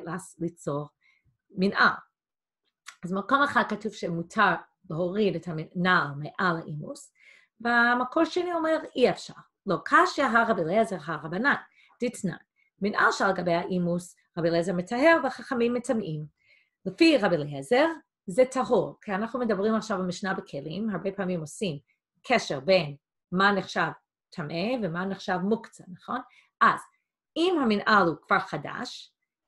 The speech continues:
וזה כבר נחשב מנהל אפילו לפני שמורידים,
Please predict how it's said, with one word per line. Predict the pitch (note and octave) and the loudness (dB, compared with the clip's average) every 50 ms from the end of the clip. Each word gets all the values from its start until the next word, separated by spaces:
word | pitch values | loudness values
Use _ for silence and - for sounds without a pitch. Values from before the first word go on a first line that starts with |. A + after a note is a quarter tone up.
| _ _ | _ _
וזה | F3 D#3 F#3+ F#3 E3+ D#3 - - C3 - F#3 D#3+ G3+ | 0 4 4 4 4 2 -4 -8 -4 -4 0 0 -2
כבר | F#3+ - - C#4 C4+ C4 B3 | -4 0 2 4 4 4 4
נחשב | B3 - - - B3 A3 G3 | 2 -2 0 2 4 4 4
מנהל | G3+ G3 G3 G3 G3+ - - G#3 F3+ E3 D#3+ - - | 4 2 2 2 2 2 4 4 4 4 2 -4 -8
אפילו | - - _ B3+ A#3+ A#3 B3 A3 | -12 -8 _ -2 0 0 2 0
לפני | A3 F#3+ - G#3 G3 F#3+ | 0 -2 0 -4 -2 -2
שמורידים, | F#3+ - F#3 F3 E3+ D3+ D3 D#3 C#3 C3+ - A2 G2+ A3 | -2 -2 -2 -2 -2 -2 -4 -6 -8 -8 -12 -16 -14 -16